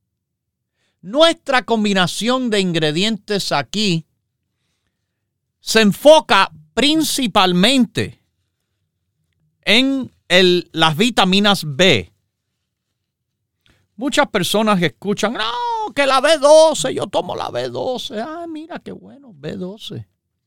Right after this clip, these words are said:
Pero entonces, usted sabe de que debajo del doce hay once otros números. Once otras vitaminas B que usted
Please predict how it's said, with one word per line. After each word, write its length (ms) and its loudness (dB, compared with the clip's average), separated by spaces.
Pero 180 4
entonces, 840 2
usted 280 -4
sabe 340 2
de 180 0
que 180 0
debajo 540 2
del 300 0
doce 500 4
hay 380 2
once 640 4
otros 460 4
números. 760 2
Once 640 4
otras 680 4
vitaminas 960 2
B 640 2
que 220 0
usted 720 2